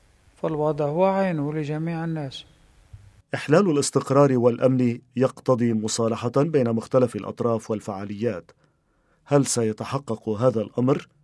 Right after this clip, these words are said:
Speaker 1: نصلي على هذه النية، ولكن وجهات النظر لا تزال متباعدة، وكل يريد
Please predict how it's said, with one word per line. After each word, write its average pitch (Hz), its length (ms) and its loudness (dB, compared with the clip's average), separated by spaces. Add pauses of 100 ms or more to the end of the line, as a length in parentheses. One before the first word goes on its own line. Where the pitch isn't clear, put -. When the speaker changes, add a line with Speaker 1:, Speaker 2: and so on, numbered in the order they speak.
(640)
Speaker 1:
نصلي 175 540 -12
على 175 260 -2
هذه 175 460 2
النية، 151 540 2
ولكن 160 800 0 (720)
وجهات 165 460 0
النظر 160 520 2
لا 156 120 2
تزال 156 560 2
متباعدة، 139 840 0 (720)
وكل 147 600 -2
يريد 147 580 -2